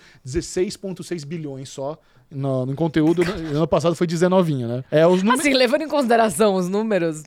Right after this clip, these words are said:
Speaker 2: é, não foi um bump muito grande, no final
Speaker 1: Ah,
Speaker 2: das
Speaker 1: que,
Speaker 2: contas.
Speaker 1: você acha que não?
Speaker 2: Três bilhões?
Speaker 1: Você acha que três bilhões é pouco?
Speaker 2: Dentro de dezesseis?
Speaker 1: É bastante.
Speaker 2: É pouco, Mi.
Speaker 1: Não, é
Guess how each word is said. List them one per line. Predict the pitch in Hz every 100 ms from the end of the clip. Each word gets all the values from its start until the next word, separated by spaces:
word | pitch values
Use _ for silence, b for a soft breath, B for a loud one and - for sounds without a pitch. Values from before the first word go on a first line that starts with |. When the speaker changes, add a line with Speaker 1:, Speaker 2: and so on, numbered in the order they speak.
| -
Speaker 2:
é, | 170 175
não | 196 226
foi | - 247
um | 247 233
bump | 247 247 233
muito | 240 247 330
grande, | 302 180 147 147
no | 147
final | 139 151
Speaker 1:
Ah, |
Speaker 2:
das | 147 151
Speaker 1:
que, | 160
Speaker 2:
contas. | 131
Speaker 1:
você | 127
acha | 147 160
que | 160
não? | 165 247 214
Speaker 2:
Três | 190 202 214
bilhões? | 190 180 208 403
Speaker 1:
Você | 180
acha | -
que | -
três | 175 170
bilhões | 175 175
é | 165
pouco? | - 214 214 139
Speaker 2:
Dentro | 214 208 220
de | 190 208
dezesseis? | 160 190 - 202 339 427 -
Speaker 1:
É | 123
bastante. | 117 135 - 117 110 151 -
Speaker 2:
É |
pouco, | 135 - 151
Mi. | 147
Speaker 1:
Não, | 110 107
é | 127